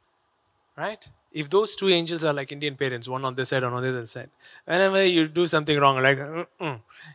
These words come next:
you know, keep you on track, then we,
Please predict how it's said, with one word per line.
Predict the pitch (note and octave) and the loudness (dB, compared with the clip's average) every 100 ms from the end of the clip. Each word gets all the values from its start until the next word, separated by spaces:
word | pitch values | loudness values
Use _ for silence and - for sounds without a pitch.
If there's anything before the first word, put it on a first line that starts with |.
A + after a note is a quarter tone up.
| - | -2
you | |
know, | D#3 D#3 | 0 2
keep | - E3+ | 2 0
you | D#3 | 0
on | C3+ B2+ | -2 2
track, | C3 E3 C#3+ - _ _ - - - _ | 4 6 4 -4 _ _ -20 -20 -20 _
then | F3 F3+ F3 - _ _ - - | 6 8 2 -12 _ _ -20 -16
we, | D3 D3 D3 | -6 -4 -4